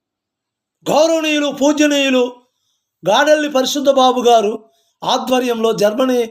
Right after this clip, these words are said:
ఆ, దైవజనులు, మరి వారు ఏడుగురు పదిహేను వందల మంది పాస్టర్లని కడగాలంటే వారం రోజులు పడుతుంది పాదశుద్ధి కార్యక్రమం. అందుకనే పరిశుద్ధ బాబు గారు, ఈ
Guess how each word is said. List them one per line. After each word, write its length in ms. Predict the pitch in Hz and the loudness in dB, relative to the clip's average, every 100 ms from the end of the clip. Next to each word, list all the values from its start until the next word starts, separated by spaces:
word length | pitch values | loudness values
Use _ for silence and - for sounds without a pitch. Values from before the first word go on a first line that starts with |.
| - _ _ _ - | -12 _ _ _ -10
ఆ, 40 | |
దైవజనులు, 880 | 175 196 254 262 247 233 214 220 - _ _ _ _ _ _ _ _ _ - | -2 0 0 0 -2 -2 -4 -4 -10 _ _ _ _ _ _ _ _ _ -6
మరి 200 | 175 180 | -2 0
వారు 280 | 170 214 220 | 0 0 0
ఏడుగురు 500 | 196 240 262 240 233 | 0 0 0 -2 -4
పదిహేను 460 | 226 202 220 220 | -2 -2 0 -2
వందల 220 | 202 208 202 | -2 -2 -2
మంది 260 | 190 185 | -2 -6
పాస్టర్లని 760 | 170 202 220 262 233 214 196 196 _ _ _ _ - | -4 -4 -4 -4 -4 -2 -6 -8 _ _ _ _ -4
కడగాలంటే 500 | 180 226 214 202 202 | 0 2 2 0 0
వారం 320 | 180 185 185 | 2 2 0
రోజులు 220 | 190 226 | -2 0
పడుతుంది 400 | 196 180 185 165 | -2 -4 -6 -10
పాదశుద్ధి 460 | 175 202 180 208 175 | -10 -10 -10 -12 -12
కార్యక్రమం. 500 | 175 156 - 143 - _ _ _ _ - | -12 -14 -16 -20 -20 _ _ _ _ -10
అందుకనే 420 | 160 208 208 202 170 143 - _ _ - | -4 -2 0 0 -4 -6 -18 _ _ -6
పరిశుద్ధ 300 | 190 240 208 | -4 -4 -4
బాబు 340 | 196 196 185 | 0 0 0
గారు, 140 | 185 170 | -2 -2
ఈ 360 | 160 151 175 | -4 -8 -10